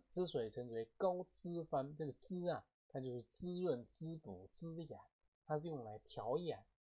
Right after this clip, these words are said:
它是用来滋补身体用的，所以说我们称之为高滋方，高滋方。那么对于这种啊，高滋方的这个药物呢，我们应该如何的来进行一个运用呢？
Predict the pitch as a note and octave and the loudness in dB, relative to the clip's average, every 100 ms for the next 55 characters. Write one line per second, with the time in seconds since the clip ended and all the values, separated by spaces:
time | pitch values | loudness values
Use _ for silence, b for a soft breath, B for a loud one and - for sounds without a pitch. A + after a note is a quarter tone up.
0 | _ _ D3 C#3+ D3 A#2 A2 - - G#3 | _ _ 2 4 2 0 -6 -6 0 2
1 | G3+ C#3 F#2+ - D#3+ E3+ - G2+ G#2 F#2+ | 2 -2 -4 -2 -2 -4 -8 -8 -8 -8
2 | F#2+ - _ _ _ - A#2+ A#2+ A2+ G#2+ | -14 -16 _ _ _ -2 0 2 0 -2
3 | G2+ A#2+ A2+ G#2+ G2 - D3+ D3+ - - | -6 -6 -4 -4 -6 0 2 2 -2 -4
4 | C3 A#2+ A#2 G#2 - _ _ - B2+ A#2+ | -2 -2 -4 -6 -8 _ _ -4 -2 -2
5 | A2 G#2+ G#2+ G#2 _ _ _ _ F#3+ F3 | -6 -8 -8 -12 _ _ _ _ 0 2
6 | D3+ - _ _ _ _ _ _ _ - | 2 0 _ _ _ _ _ _ _ -20
7 | - - E3 D#3 C3+ C3 D3 A#2 G2+ G2+ | -20 -2 2 4 4 4 2 2 -2 -2
8 | G2+ - - - _ - F3+ F3+ E3 - | -4 -8 -18 -20 _ 8 10 10 4 0
9 | D3 C3+ C3 C3 A2+ G2+ G2 G#2+ G#2 G2 | 0 2 2 2 0 -2 -6 -12 -4 -4
10 | G2 - _ _ _ _ - C3+ A#2+ A2 | -4 -10 _ _ _ _ 0 2 2 0
11 | G2+ G2+ G2+ G#2 A2+ B2 A#2+ G#2+ A2 E3 | -4 -4 -6 -8 -8 -6 -6 -4 -2 -2
12 | - G#2+ F#2+ G2 G2 _ _ _ - A2 | -2 -6 -4 -6 -8 _ _ _ -4 -4
13 | A#2+ A2+ G#2 A2 A#2+ E3+ B2+ G#2+ G2+ F#2+ | -4 -6 -6 -6 -2 0 0 -4 -8 -10